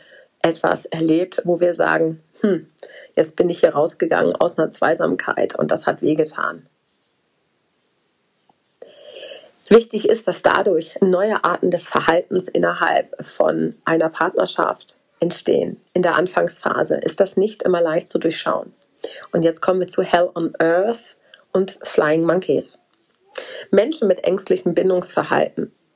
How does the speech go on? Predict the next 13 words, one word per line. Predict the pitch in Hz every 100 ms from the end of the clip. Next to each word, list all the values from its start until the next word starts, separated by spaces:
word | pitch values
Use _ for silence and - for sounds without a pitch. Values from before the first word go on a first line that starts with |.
| _ _ _ -
das | 185 -
oft | 190 220 -
von | 175
schmerzhaften | 170 - 175 208 - 185 - 185
Beziehungserfahrungen | 175 - 214 202 190 - - - - 151 156 156
rührt, | 165 - - -
wählen | - 170 180 180 208 220
vermeintlich | 180 170 156 180 185 180
stark | - - 147 175
wirkende | 165 170 175 170
Partner | 160 - 156 165 160
zum | - 160
Ausgleich. | - 139 - 82 -